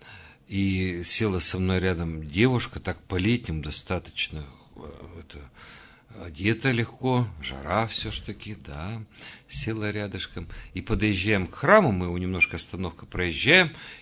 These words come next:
и она как-то немножко, может быть, украдкой,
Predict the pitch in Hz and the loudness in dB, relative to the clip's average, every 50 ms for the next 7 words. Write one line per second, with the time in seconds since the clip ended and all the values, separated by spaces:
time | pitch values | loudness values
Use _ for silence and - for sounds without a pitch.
0 | - - 82 92 92 90 92 92 87 - - 92 85 - - 90 90 95 101 101 | -10 -6 -2 -2 0 0 0 0 -2 -2 -4 -8 -8 -6 -6 -4 -2 0 0 0
1 | 92 - - - 87 87 87 87 82 80 87 - - 85 - - 123 160 185 196 | -2 -2 -6 -6 -6 -6 -6 -6 -8 -8 -10 -10 -10 -10 -6 0 4 6 6 6
2 | 185 - - - 80 73 | 6 4 -2 -6 -6 -6